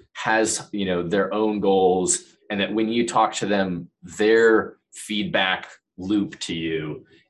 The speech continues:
is somehow driven by what they want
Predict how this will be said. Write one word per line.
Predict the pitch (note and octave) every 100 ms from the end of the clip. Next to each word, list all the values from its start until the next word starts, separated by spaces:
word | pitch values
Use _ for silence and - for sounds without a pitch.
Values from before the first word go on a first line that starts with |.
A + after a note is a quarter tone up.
| -
is | F2 E2 D#2+ - - _ _
somehow | - B2 A2+ A2+ G#2 F#2+
driven | G2 F#2+ F#2 F2+
by | F2+
what | E2 F2 - - _ E2 E2
they | F#2 F2+
want | F2+ E2+ D#2